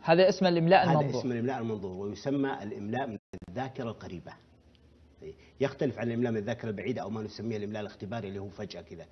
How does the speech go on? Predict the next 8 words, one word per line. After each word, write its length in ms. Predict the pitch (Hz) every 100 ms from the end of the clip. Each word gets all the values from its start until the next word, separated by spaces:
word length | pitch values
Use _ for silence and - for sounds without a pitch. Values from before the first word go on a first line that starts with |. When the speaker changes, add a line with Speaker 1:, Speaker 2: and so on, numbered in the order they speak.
| - -
Speaker 2:
"يلا 240 | 101 98 -
افتح 240 | - 117
اكتب 300 | 120 - 101
لي 80 | 95
كذا". 280 | - 80 - - - - - -
إيه. 100 | - - - - -
أفضل 380 | 160 - 101 92
طريقة، 460 | 95 92 87 -